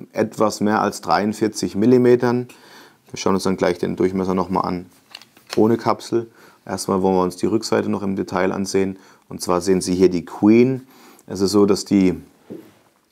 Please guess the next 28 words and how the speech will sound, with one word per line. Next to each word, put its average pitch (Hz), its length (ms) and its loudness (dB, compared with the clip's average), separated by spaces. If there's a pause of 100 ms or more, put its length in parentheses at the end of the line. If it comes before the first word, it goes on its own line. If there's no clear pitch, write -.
ähm, 85 500 0 (380)
Queen 110 440 6
das 101 140 -4
neue 107 220 4
Motiv 117 440 4
trägt. 113 340 2
Das 101 100 -6
Motiv 98 300 0
wurde 101 160 4
jetzt 92 100 -2
schon 95 140 0
mehrfach 101 360 -2
geändert. 107 460 -2 (480)
Wenn 98 100 -12
es - 120 -12
mich 98 120 0
nicht 95 160 -6
täuscht, 101 240 0
sogar 95 220 0
schon 95 100 -4
das 90 140 -4
dritte 117 320 2
Mal. 107 460 4 (280)
Aber 101 200 0
die 101 100 0
Dame 101 260 2
lebt 101 260 2
eben 104 380 0